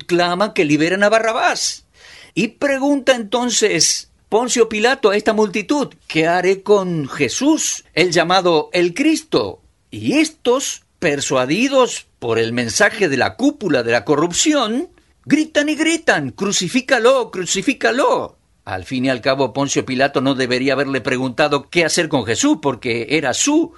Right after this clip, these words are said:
responsabilidad y su determinación, no de la multitud. Pero bueno, lo hizo así.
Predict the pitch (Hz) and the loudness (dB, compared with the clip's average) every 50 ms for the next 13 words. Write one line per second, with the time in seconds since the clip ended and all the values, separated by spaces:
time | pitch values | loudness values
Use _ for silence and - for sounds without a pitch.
0 | - _ _ - 151 139 - 147 143 - - 139 135 143 139 139 151 165 202 202 | -20 _ _ -2 -2 -2 0 -2 -2 0 0 0 0 0 0 -2 0 2 2 0
1 | 202 - - _ - 143 - - 214 185 180 165 - 131 120 120 127 123 117 120 | 0 -2 -6 _ -6 -4 -4 -2 -2 0 -2 -2 0 -2 -2 -2 -2 -2 -4 -4
2 | 117 - 277 311 285 151 147 - 151 170 247 302 311 233 175 151 131 120 117 107 | -4 -2 -2 -2 -2 -2 -4 -4 -2 0 0 0 0 0 0 2 2 2 2 0
3 | 107 123 135 135 135 - 208 214 - 370 359 - - - 190 226 240 359 339 254 | -2 -2 -2 -2 -2 -4 -6 0 2 2 2 2 0 -2 -2 0 0 0 -2 -4
4 | 165 - - - - 147 160 151 139 147 165 175 165 - - 113 101 104 113 135 | -6 -10 -8 -4 0 2 2 2 2 0 -2 -2 -4 -4 -4 -4 -2 0 0 0
5 | - - 294 285 277 233 143 - | 0 0 0 0 -2 -4 -4 -8